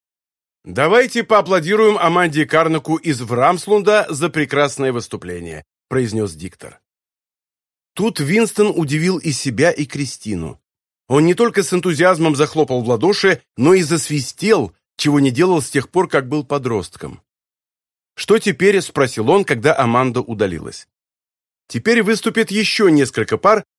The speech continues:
а потом будет перепрыжка для тех, кто прошёл дорожку без ошибок. Это уже на время". Поппи, судя по всему, страшно хотелось продолжить рассказ о том, как устроен конкур,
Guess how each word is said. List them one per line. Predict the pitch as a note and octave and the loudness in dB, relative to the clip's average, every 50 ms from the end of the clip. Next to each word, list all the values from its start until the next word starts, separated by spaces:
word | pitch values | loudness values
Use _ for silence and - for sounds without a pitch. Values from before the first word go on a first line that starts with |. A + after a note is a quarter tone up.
| _ | _
а | - B2+ | -4 0
потом | B2+ D3 D3 - A3+ G#3+ | 0 2 2 2 2 0
будет | F3 G#3 F3+ G3+ D#3 - | 0 -2 -2 -2 -2 -2
перепрыжка | G#3+ G#3 A3 G#3+ - F3+ D#3+ C#3+ - - C#3 | -2 0 0 0 0 0 0 0 0 -2 -4
для | B2 A#2 B2 | -2 -2 -2
тех, | B2 - G3 F#3+ | 0 -2 -2 -2
кто | - - C3 | 0 -2 0
прошёл | B2+ C3 B2 - C#3+ B2 | 0 0 0 0 -2 0
дорожку | A#2+ B2+ B2 C3+ A#2 - - | 2 2 2 0 -2 -6 -6
без | B2+ C3+ C3+ D#3 | -4 -2 -2 -2
ошибок. | D3+ - - - D#2+ F#2 - - _ _ _ _ | -2 -2 -4 -8 -8 -10 -12 -16 _ _ _ _
Это | - D#3 D3 D3 - G#3+ | 2 2 2 4 2 0
уже | G3+ D3 C#3+ D3 | 2 2 2 2
на | D#3 D#3 C3+ | 4 2 0
время". | G#2 F#2 F2+ E2 D2+ C#2+ - - _ _ _ _ _ _ _ _ _ _ _ _ _ _ _ _ _ _ _ _ _ | -2 -4 -6 -8 -8 -12 -16 -20 _ _ _ _ _ _ _ _ _ _ _ _ _ _ _ _ _ _ _ _ _
Поппи, | - G#3 A3+ - - E3 | 0 0 0 2 0 -2
судя | D3 - - F#3+ F#3 D3+ D#3+ | -2 -2 -4 -4 -4 -4 -4
по | - E3 | -4 -4
всему, | - - F3+ F#3+ F#3+ | -4 -2 -2 0 -2
страшно | F3+ - - F3 F#3 F3+ D3+ - F3 D#3+ | -2 -2 -2 -2 -2 -2 -2 -4 -6 -4
хотелось | - F3 E3+ - E3+ C#3 B2+ A#2 - | -4 -4 -2 -2 0 0 -2 -2 -4
продолжить | - A#2+ A#2+ A2+ B2 A#2+ G#2+ A2+ - | -4 -4 -2 -2 -2 -2 -4 -4 -4
рассказ | A#2 A2 G#2+ - - C3 G#2+ - | -4 -4 -4 -2 -2 -4 -2 -2
о | - G2 | -4 -2
том, | - F3+ F3+ E3+ | -2 -2 -2 -2
как | - C3+ C3+ B2+ | -4 -6 -6 -8
устроен | A2+ - - C3 C3+ C3 B2+ | -10 -6 -2 -2 0 0 0
конкур, | - C#3 B2 A#2+ - - A#2+ A2 F#2 - | -2 -2 -2 -2 -4 -6 -6 -6 -6 -8